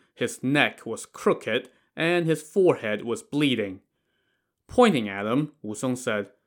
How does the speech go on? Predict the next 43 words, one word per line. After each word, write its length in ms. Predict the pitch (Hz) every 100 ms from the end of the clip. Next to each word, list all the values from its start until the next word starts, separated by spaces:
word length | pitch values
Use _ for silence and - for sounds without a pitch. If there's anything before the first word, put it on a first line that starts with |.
| _ _ 117
"I 180 | 110 175
only 380 | 208 196 117
needed 380 | 113 175 135 107
a 40 | 104
few 280 | - 170
punches 640 | 117 - 185 147 - 107 -
and 120 | 101
kicks 400 | - 151 - - - -
to 100 | 117
kill 320 | - 185 123
that 240 | 104 -
tiger 500 | - 208 151 120 104
on 160 | 98 101
Jingyang 500 | 117 101 104 110 135
Ridge, 380 | 180 110 - - _ _
so 220 | - 127
an 140 | 104 -
oaf 320 | 120 143 143
like 300 | 117 107 -
you 340 | 180 170 131 147
is 200 | - -
nothing. 580 | 135 185 175 - 98 92 _ _ _ _
Quick, 360 | - 156 - - _ _ -
give 200 | 214 208
Shi 220 | - 170
En 120 | 160
back 320 | 147 131 123 -
his 180 | 107
stuff. 400 | - 156 104 - _ _ -
If 180 | 127 123
you 120 | 110
dawdle, 580 | - 151 127 110 123 127
I'll 280 | 123 120 -
beat 240 | 208 -
you 140 | 131 107
again, 420 | 170 147 107 107 _ _
and 220 | 123 110 -
this 180 | 190 185
time 460 | - 104 120 135 -
I'll 180 | 117 -
take 280 | 262 220 143
your 140 | 113
life." 420 | 123 107 98 -